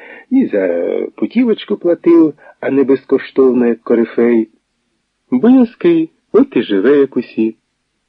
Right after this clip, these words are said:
Може, чесний? У нас це боязкий. А поважають кого? Сміливих. Бояться кого? Нахаб.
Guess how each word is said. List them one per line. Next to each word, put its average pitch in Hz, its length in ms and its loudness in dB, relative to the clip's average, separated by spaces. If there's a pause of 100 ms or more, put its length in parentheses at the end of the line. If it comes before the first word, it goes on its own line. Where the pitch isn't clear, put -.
(340)
Може, 95 380 -4
чесний? - 640 -6 (680)
У 127 120 0
нас 117 220 -2 (160)
це 113 80 0
боязкий. 95 880 -6 (400)
А - 120 -8
поважають 113 680 -4
кого? 107 420 -4 (360)
Сміливих. 95 840 -6 (560)
Бояться 135 540 -4
кого? 139 340 -6 (140)
Нахаб. 104 500 -8